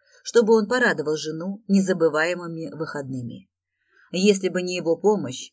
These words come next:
не представляю, где бы искал эту стерву. У вас полчаса, пока оснований к возбуждению уголовного дела нет.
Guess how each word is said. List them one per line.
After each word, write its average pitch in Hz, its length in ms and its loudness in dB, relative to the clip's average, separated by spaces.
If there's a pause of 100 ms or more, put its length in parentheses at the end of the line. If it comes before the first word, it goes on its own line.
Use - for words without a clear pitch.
не 208 200 2
представляю, 214 880 -2
где 190 320 2
бы 175 160 0
искал 190 340 -4
эту 151 260 -10
стерву. - 560 -8 (800)
У 165 120 -2
вас 170 200 4
полчаса, 170 680 -6 (480)
пока 180 340 0
оснований 170 720 -2
к - 100 -8
возбуждению 170 720 -2
уголовного 170 760 0
дела 165 320 0
нет. 175 260 -4